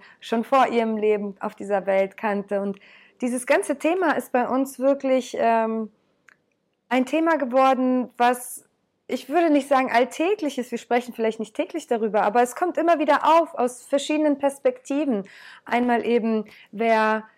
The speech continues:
vielleicht schon vor unserem Leben neben uns war. Einmal, wenn wir vielleicht an einen Verstorbenen denken und ihm vielleicht gerade etwas mitteilen wollen. Manchmal ist meine Tochter oft stolz auf etwas, das sie geschafft hat und dann ruft sie und sagt, „Schau mal, Opas, bitte schaut euch das an, guckt mal, was ich schon kann.“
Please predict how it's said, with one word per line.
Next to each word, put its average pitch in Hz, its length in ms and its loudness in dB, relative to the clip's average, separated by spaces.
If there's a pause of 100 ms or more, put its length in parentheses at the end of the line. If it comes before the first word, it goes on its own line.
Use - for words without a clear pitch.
vielleicht 226 400 0
schon 226 320 0
vor 277 260 4
unserem 226 380 -2
Leben 208 560 0
neben 208 340 -2
uns 190 320 -6
war. 190 360 -2 (340)
Einmal, 214 720 0
wenn 208 320 -2
wir 208 160 2
vielleicht 214 440 -2
an 220 140 -4
einen 220 160 -2
Verstorbenen 247 560 -2
denken 240 480 0
und 196 220 -4
ihm 214 160 -8
vielleicht 208 280 0
gerade 214 200 0
etwas 208 300 -4
mitteilen 226 540 -2
wollen. 185 280 -4
Manchmal 190 320 -6
ist 202 100 -12
meine 190 240 -6
Tochter 202 320 -2
oft 202 160 -4
stolz 247 380 -2
auf 208 100 -12
etwas, 185 320 -6
das - 220 -6
sie 185 100 -12
geschafft 226 400 -2
hat 185 140 -8
und 170 100 -12
dann 165 160 -12
ruft 240 300 -6
sie 185 100 -8
und 175 100 -10
sagt, 180 280 -6
„Schau 277 180 2
mal, 302 240 -2
Opas, 302 400 0
bitte 277 220 -2
schaut 269 280 -4
euch 262 140 -2
das - 180 -12
an, - 280 -6
guckt 254 240 -6
mal, 214 120 -6
was 214 200 -6
ich 214 160 -8
schon 208 160 -10
kann.“ 269 360 -2